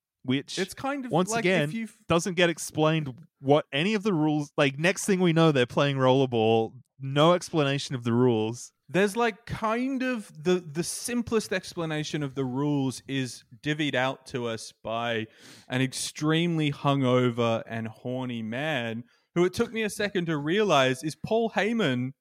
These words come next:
Speaker 2: uh, founder and creative director of E C W Wrestling.
Speaker 1: All right, okay. He was great. I think he was my favorite in the whole movie. <laughs>
Speaker 2: Yeah,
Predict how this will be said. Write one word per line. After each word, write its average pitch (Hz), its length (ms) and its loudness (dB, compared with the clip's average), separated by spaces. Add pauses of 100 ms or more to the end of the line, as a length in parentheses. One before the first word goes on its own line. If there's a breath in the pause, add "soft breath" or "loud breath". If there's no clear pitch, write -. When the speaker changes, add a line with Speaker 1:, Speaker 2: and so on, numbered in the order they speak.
(180)
Speaker 2:
uh, 143 220 4
founder 185 680 2
and 170 120 -2
creative 170 380 0
director 160 520 0
of 143 120 -2
E 175 140 -6
C 185 220 -6
W 180 460 0
Wrestling. 139 760 -4 (280)
Speaker 1:
All 135 320 2
right, 143 460 2
okay. 113 540 -6
He 202 120 0
was 381 180 4
great. 214 460 -4 (100)
I 139 120 0
think - 180 -6
he 139 160 2
was 151 140 0
my 123 200 -4
favorite 110 360 -4
in 107 80 -18
the 107 80 -16
whole 113 180 -8
movie. 120 500 -2
<laughs> 160 320 -4
Speaker 2:
Yeah, 151 360 0